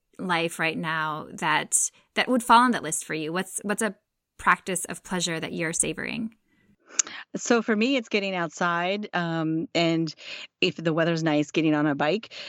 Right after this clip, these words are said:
Speaker 2: uh, because I used to spin and I missed that <laughs> practice. Um,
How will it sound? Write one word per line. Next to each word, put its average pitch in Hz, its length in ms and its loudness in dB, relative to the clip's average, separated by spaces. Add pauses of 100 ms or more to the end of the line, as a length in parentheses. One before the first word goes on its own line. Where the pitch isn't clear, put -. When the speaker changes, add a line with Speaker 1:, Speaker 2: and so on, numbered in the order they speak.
(200)
Speaker 2:
uh, 147 440 0 (100)
because 156 240 -4
I 147 280 0
used 156 220 -4
to 156 60 -4
spin 151 240 2
and 143 100 2
I 143 100 2
missed 147 220 2
that 151 200 -2
<laughs> - 20 -16
practice. 240 560 0 (300)
Um, 185 420 2